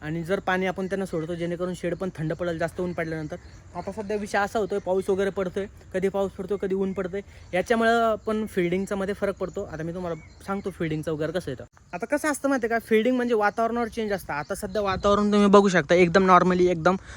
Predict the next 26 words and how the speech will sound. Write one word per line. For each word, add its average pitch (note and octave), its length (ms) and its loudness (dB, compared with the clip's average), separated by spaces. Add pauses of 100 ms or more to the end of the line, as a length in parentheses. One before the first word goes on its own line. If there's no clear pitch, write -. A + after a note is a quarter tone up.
(140)
पावसाचं F3+ 420 6
झालं, D3 280 4
म्हणजे D3 200 4
ढगं D3 240 4
वगैरे E3 260 6
आले, D#3 240 4 (340)
पण E3 120 4
याच्याच B3 260 8
जागी C#4 200 8
जर C4 140 8
समजा A#3 260 4
दुपारून A#3 320 8
कडक D4 220 8
ऊन G#3 120 8
पडलं, C#3+ 240 0 (500)
तर F3 40 -4
कडक C4+ 220 6
ऊन C#4 140 4
पडल्यानंतर B3+ 440 4
विषय B3 200 2
कसा A#3 180 -2
होतो, E3+ 220 -4 (540)
आपल्या A3+ 260 -6
आळ्या A#3 220 -4
शेडमध्ये A3+ 360 -8
असल्यानंतर G#3+ 440 -10